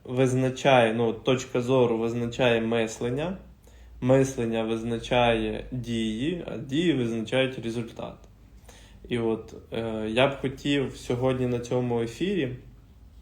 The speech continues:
або в записі для тих, хто буде дивитись в записі, е,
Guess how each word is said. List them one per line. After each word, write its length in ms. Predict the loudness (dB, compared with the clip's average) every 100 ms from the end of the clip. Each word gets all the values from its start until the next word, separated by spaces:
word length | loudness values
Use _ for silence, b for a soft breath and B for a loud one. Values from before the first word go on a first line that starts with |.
| -20 -20 -20 -20 -18
або 220 | -10 -6
в 120 | -6 2
записі 560 | 6 6 6 0 -4
для 140 | -2 -2
тих, 200 | -4 -6
хто 120 | -6
буде 240 | -4 -4
дивитись 440 | -4 -4 -4 -6 -8
в 40 |
записі, 600 | -2 -2 -2 -8 -10 -14 -14 B B B B B -6
е, 400 | -2 0 0 -2